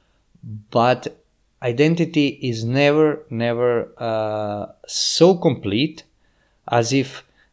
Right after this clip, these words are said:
if we had, for instance, the notion of humanity, of human nature,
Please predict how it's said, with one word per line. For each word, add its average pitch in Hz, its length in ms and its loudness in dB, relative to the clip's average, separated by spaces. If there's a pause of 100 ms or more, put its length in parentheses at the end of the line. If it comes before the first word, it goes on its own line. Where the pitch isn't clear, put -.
(120)
if 117 240 -4
we 117 180 2
had, 120 400 2
for 110 220 -2
instance, 110 760 -4 (200)
the 107 120 -2
notion 107 720 -2
of - 240 -8
humanity, 131 720 0
of 123 140 2
human 98 400 -4
nature, 117 580 -2